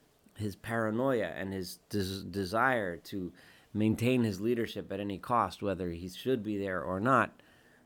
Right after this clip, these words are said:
um, <laughs> leads him to see everything and, and interpret everything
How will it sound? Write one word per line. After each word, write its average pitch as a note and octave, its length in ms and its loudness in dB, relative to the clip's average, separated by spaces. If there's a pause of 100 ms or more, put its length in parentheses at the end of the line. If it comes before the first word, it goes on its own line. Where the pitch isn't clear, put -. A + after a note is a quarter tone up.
(120)
um, G2+ 220 -2 (220)
<laughs> - 220 -8
leads B2 340 8
him B2 200 2
to G#2 160 -6
see - 400 -2
everything A2+ 560 -2 (760)
and, G#2 340 -2 (220)
and G#2+ 160 -2
interpret B2+ 500 2
everything F2+ 560 -4